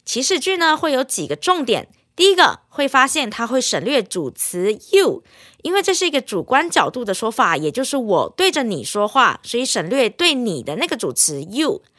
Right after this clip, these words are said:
那第二个重点就是会使用原形动词，这个原形动词呢，指的是动词不加任何的东西，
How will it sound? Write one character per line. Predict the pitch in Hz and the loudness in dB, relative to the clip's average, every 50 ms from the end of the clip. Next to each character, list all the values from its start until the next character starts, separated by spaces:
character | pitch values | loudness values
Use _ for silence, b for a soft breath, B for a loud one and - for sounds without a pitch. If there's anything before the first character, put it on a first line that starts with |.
| b b b b b b b b | b b b b b b b b
那 | - 302 | -4 -4
第 | 294 - 349 381 | -2 2 4 4
二 | 427 381 | 6 6
个 | 349 294 | 4 2
重 | - 339 311 262 | 2 0 0 2
点 | 247 185 117 113 | 0 0 0 -2
就 | - 240 | -4 -4
是 | 233 - | -4 -4
会 | 254 - 254 220 | -2 -2 -2 -2
使 | 214 - - - 127 | -2 -4 -6 -4 -2
用 | 180 226 220 190 160 | 0 0 0 0 -2
原 | 160 170 165 190 254 | -2 -2 -2 -2 -2
形 | - - 240 226 247 | -2 -2 -2 -2 0
动 | 240 359 370 339 285 | 2 2 2 2 2
词， | 233 - - 190 196 202 226 b b b b b b b | -2 -2 -2 -2 -2 -2 -4 b b b b b b b
这 | b 415 | b 2
个 | 403 392 | 4 4
原 | 330 262 240 262 | 4 4 2 2
形 | 262 277 285 294 294 | 0 -2 -4 0 2
动 | 392 415 392 339 | 2 2 2 2
词 | - - 254 233 | 0 -2 0 0
呢， | 233 226 226 226 | 0 0 0 0
指 | - - | -2 -2
的 | 180 151 | -2 -2
是 | 175 202 233 | -2 -4 -4
动 | 226 - 349 370 359 320 254 | 0 2 2 2 2 0 -2
词 | - - - 196 196 | -4 -4 -2 -2 -4
不 | 196 - 240 | -6 -6 -6
加 | 202 - 226 208 220 | -2 0 0 0 2
任 | 233 277 - 320 | 2 0 0 0
何 | 262 226 196 | 0 0 -2
的 | 202 202 | -2 0
东 | - 254 262 - | -2 -2 -2 -2
西， | - - 254 | -2 -2 -2